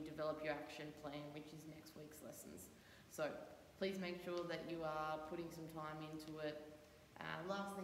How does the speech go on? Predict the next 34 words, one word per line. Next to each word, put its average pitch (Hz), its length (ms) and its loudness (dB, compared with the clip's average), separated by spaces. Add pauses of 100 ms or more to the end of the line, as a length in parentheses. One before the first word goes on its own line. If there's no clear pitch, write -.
I 175 80 0
need 175 240 -2
to - 80 -10
tell 160 160 -2
you 165 320 2
is 156 80 -2
that 165 320 0
for 180 320 2 (400)
each 185 260 2
of 175 140 2
your 175 360 4
strengths 175 480 0
and 165 60 2
your 165 120 2
weaknesses, 170 640 0
you 180 100 2
need 165 240 0
to 170 80 0
have 160 160 0
a 160 140 0
minimum 160 340 2 (100)
of 151 60 -2 (160)
five 151 400 4 (160)
strengths 180 540 0
and 160 180 0
five 147 220 4 (100)
weaknesses 151 480 -4
per 147 220 -2 (100)
resource 147 460 -2
that - 160 -6
you 151 180 -2
look 143 160 -2
at. - 160 -2 (640)
Um, 78 320 -2